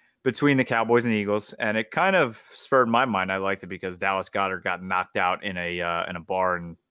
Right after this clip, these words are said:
South Dakota or North Dakota or one of the Dakotas. So the question is, who would win in a bar fight?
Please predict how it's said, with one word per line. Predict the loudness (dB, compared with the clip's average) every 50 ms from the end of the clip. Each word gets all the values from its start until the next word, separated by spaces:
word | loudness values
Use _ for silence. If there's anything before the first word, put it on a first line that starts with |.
| _ _ _ _ _ _ _
South | -10 -6 -6 -6 -6
Dakota | -6 -8 -6 -6 -4 -4
or | -4 -6
North | -8 -8 -10
Dakota | -10 -12 -10 -6 -6 -4 -4
or | -6
one | -6 -6 -6
of | -6 -6
the | -6 -8
Dakotas. | -8 -4 -2 -2 -2 -2 -4 -8 -14 -20 -20 -20 -20 -20 -20 -20 -20 _
So | -2 2 4 4 4
the | 4 2
question | 0 2 2 2 2 2 -2 -4 -4 -4
is, | -4 -6 -8 -12 -14 -16 -16 -18 -18 -20 _ _ _ _ _ _ _ _ _ _ _ _ _ _ 0
who | 2 4 4 6 4 4
would | 2 0 0
win | 2 4 4 6 6 4 2
in | 0 -2 -4 -2
a | -4 -4
bar | -4 -4 0 2 2 2 2
fight? | 0 -4 -8 -10 -10 -10 -12